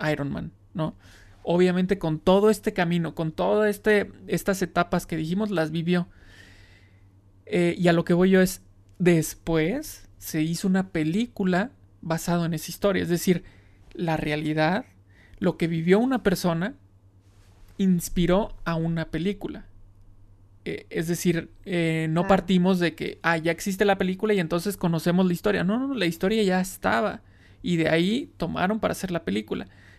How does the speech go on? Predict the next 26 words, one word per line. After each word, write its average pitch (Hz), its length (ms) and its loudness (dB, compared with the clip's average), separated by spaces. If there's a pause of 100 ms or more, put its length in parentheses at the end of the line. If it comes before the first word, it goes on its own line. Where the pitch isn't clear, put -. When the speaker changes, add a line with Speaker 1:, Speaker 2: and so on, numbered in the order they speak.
Speaker 1:
Entonces, 190 540 0 (840)
muchas 190 460 2
personas, 170 480 -4
muchos 196 380 0
de 170 100 0
nosotros 170 520 -2
hemos 180 240 2
vivido 180 580 0 (300)
diferentes 190 920 0 (380)
circunstancias, 185 920 0
hemos 175 200 -2
ten-, 175 220 -4
hemos 175 260 0
tenido 175 240 0
diferentes 175 540 -2
retos 190 520 0 (720)
y, 175 280 -2
y 175 260 -2
los 165 240 0
hemos 202 180 0
tenido 202 220 0
que 208 80 0
enfrentar 190 380 2
de 190 80 0
forma 190 280 0
distinta. 170 580 -2